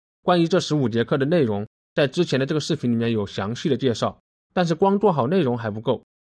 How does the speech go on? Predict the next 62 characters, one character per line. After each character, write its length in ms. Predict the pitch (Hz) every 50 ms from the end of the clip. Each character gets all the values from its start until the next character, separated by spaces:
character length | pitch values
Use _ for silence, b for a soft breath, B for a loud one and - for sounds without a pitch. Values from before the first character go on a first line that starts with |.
| _ _
这 120 | - 190 165
仅 240 | - - 131 160 160
仅 140 | 151 127
是 140 | 117 143 135
做 120 | - 170 147
好 120 | 123 107
课 180 | - - 151 139
程 160 | - 113 113
的 60 | 113
第 240 | 120 135 131 135 147
一 40 | 156
步。 220 | 151 - 120 - - _ _ _ _ _ -
做 140 | 214 196 180
一 80 | 175
门 220 | 170 151 143 156 151
课， 280 | - 202 185 139 - _ _ -
并 160 | 208 185 143
不 100 | 135 135
是 80 | -
说 180 | 143 - 165 160
把 200 | - 143 120 113
知 160 | - - 165
识 160 | 156 - 135
说 240 | - - 170 180 190
出 160 | 185 - 143
来 120 | 135 113 110
就 140 | 127 131 113
足 180 | - - -
够 160 | - - 127
了， 120 | 107 98 - - _ _ _ _ _
我 100 | 110 113
们 100 | 123 -
还 160 | - 120 120
要 140 | 135 135 135
做 180 | - 165 147
出 160 | 143 - 139 131
与 100 | 113 107
视 200 | - - 160 143
频 180 | - 127 120
相 240 | 120 - 156 156 165
匹 220 | - - - 98
配 180 | 175 - 143 135
的 180 | 117 104 - - _ _
优 180 | - 147 160 156
化 180 | - 170 139
的 80 | 123 110
观 160 | - 139 143
看 220 | 143 160 156 135
体 240 | - - - 95 92
验 160 | 104 127 123
和 140 | 104 - 107
作 160 | - - 143
业 120 | 135 127 120
设 200 | - 170 156 120
计， 200 | 117 117 107 - - _ _ _ _ _ _ -
需 140 | - - 170
要 160 | 175 156 139
持 280 | - - - 104 117
续 180 | 135 - 190 151
的 80 | 120 104
迭 180 | - 95 92
代。 180 | 98 113 95